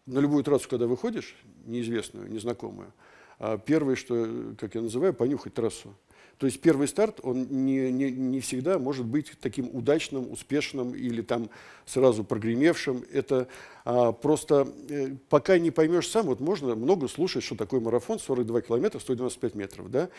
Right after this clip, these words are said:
Или что суточный бег — это двадцать четыре часа бега. Ну и так далее. Сто километров —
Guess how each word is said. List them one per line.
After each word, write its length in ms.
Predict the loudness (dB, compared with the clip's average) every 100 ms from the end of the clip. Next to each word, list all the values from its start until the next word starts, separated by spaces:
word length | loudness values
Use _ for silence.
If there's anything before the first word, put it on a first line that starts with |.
| -16 -6
Или 140 | -4
что 180 | -4 -6
суточный 460 | -4 -4 -4 -4 -2
бег — 160 | -2 -4
это 20 |
двадцать 300 | -2 -2 -2
четыре 260 | -8 -8 -8
часа 240 | -2 -2
бега. 400 | 0 -2 -2 -10 _ _ -20 -20 -20 _ _
Ну 160 | -8 -4
и 140 | -4
так 240 | -6 -8 -4
далее. 320 | -4 -4 -12 -20 _
Сто 220 | -6 -4
километров — 420 | -4 -2 -2 -2